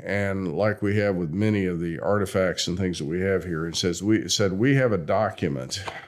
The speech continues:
that, uh, has been in our family for over a hundred and fifty years,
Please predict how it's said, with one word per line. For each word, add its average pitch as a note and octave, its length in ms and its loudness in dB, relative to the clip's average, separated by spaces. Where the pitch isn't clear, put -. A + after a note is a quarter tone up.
that, F#2 680 2
uh, F2+ 200 2
has G2+ 200 4
been A2+ 220 4
in G#2 100 4
our G2 160 2
family F2 640 2
for D#2 680 0
over F#2+ 280 2
a - 20 2
hundred F2+ 220 0
and C#2 120 -10
fifty E2+ 280 0
years, C2 520 0